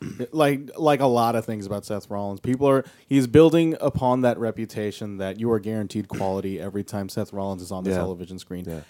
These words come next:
Speaker 1: And that is probably the strongest trait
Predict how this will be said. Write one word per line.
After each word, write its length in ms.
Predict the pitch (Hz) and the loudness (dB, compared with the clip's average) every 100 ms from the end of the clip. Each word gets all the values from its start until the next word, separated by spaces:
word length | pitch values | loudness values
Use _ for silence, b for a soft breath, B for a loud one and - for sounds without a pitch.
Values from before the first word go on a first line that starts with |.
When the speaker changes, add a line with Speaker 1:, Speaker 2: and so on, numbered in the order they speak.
| b | b
Speaker 1:
And 220 | - 107 107 | -6 -2 4
that 340 | 139 143 - - | 6 4 0 -6
is 240 | 123 107 | -4 -4
probably 580 | - 107 113 104 113 107 | -2 2 2 2 0 0
the 120 | 104 | -2
strongest 480 | - 107 104 101 - | -2 -4 -2 -6 -6
trait 300 | - 98 | -2 -2